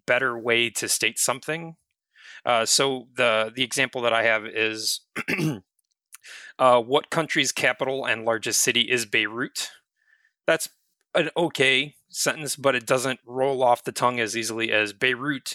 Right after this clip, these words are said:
is the capital and largest city of what country?" because it puts the question at the end of the sentence,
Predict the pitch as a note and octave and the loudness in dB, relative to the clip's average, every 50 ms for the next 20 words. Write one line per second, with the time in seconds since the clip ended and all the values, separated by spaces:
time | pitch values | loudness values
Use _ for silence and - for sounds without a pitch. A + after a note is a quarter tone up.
0 | F#3 _ - C3+ B2+ A2+ - C#3 B2+ - - B2+ A#2+ - B2+ A#2+ B2 A#2+ A#2+ B2 | -10 _ -4 -4 -4 -4 -4 -6 -4 0 2 2 2 2 0 -2 0 0 0 -2
1 | A#2+ A#2 B2 A#2 G#2+ A#2+ A2+ - - B2+ A#2 A2+ A#2 A#2 A2+ A#2 G#2+ G#2+ G2+ A2+ | 0 0 0 0 0 -2 -2 -2 -2 0 -2 -2 -2 0 -2 -2 -2 -6 -4 0
2 | A#2+ A#2+ C3 - - - - - A2+ - - - F#2+ G2+ - - - - - - | 0 0 0 -2 -6 -2 -2 -2 -2 -2 -6 -6 -6 -8 -8 -16 -20 -20 -20 -20
3 | - _ - - C3+ A#2+ A#2 - - C#3 - - B2 - - - - B2+ - - | -18 _ -4 -4 -2 -2 -2 -2 -2 -2 -2 -2 -4 -4 -4 0 0 2 2 0
4 | - C3 A#2+ A2 A2+ A2 - - B2 - - E3 F3+ E3+ C3 A#2+ A#2 A#2 A#2+ - | -4 -2 0 0 -2 -2 -2 -4 -4 -2 0 0 0 0 0 -4 -6 -10 -12 -12
5 | - - _ _ _ _ _ _ _ _ _ _ - - B2+ A#2+ G#2+ A2 - - | -14 -16 _ _ _ _ _ _ _ _ _ _ 0 2 2 2 2 0 0 0
6 | B2 A2+ G#2+ A2+ G#2+ A2 A2 - - - - | 0 0 -2 -4 -12 -12 -10 -10 -10 -12 -12